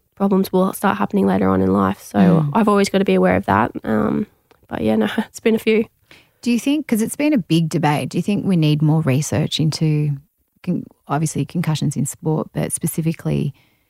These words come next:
Speaker 2: um, women's sport, female sport?
Speaker 1: Definitely, definitely for the female sport, there needs to be, um, a lot more research done on concussion and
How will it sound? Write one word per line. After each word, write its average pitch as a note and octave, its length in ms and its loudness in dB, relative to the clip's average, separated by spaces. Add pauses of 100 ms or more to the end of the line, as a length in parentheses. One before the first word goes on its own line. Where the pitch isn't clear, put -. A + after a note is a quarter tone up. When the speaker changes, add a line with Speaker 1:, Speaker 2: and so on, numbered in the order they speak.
(220)
Speaker 2:
um, E3+ 520 -2 (520)
women's F3+ 300 2
sport, C4 340 -6 (240)
female E3+ 300 -4
sport? B3 340 -8 (440)
Speaker 1:
Definitely, G#3+ 680 0
definitely G#3 280 0
for - 100 -10
the G3+ 80 -2
female G#3 440 0
sport, - 440 -2 (100)
there G3+ 120 -2
needs G#3 260 0
to G#3+ 100 -4
be, G#3 420 0 (260)
um, G#3 340 -4
a G#3 80 0
lot G#3+ 160 2
more G3+ 160 2
research G3 460 -2
done G#3 260 0
on G#3 160 2
concussion G#3+ 640 0
and G#3 220 2